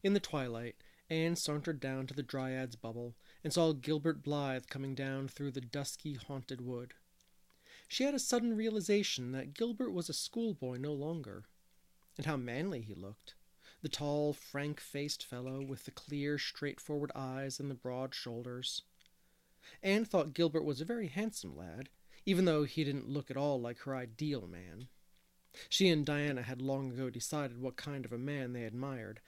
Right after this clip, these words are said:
and their tastes seemed exactly similar.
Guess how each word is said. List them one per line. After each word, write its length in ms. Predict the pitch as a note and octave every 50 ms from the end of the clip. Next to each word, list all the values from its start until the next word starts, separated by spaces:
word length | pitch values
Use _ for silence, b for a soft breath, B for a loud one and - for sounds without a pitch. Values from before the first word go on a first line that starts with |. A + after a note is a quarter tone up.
| B B B
and 100 | - F3
their 100 | F3 D#3+
tastes 480 | D3 - - - G#3+ E3 - - - -
seemed 280 | - - C#3+ C#3+ C3+
exactly 520 | A#2+ B2 A#2+ A#2+ C3+ D3+ D#3+ - - F#2 G#2+
similar. 520 | - - - C3+ B2+ G#2 G#2 A2+ A#2 G#2+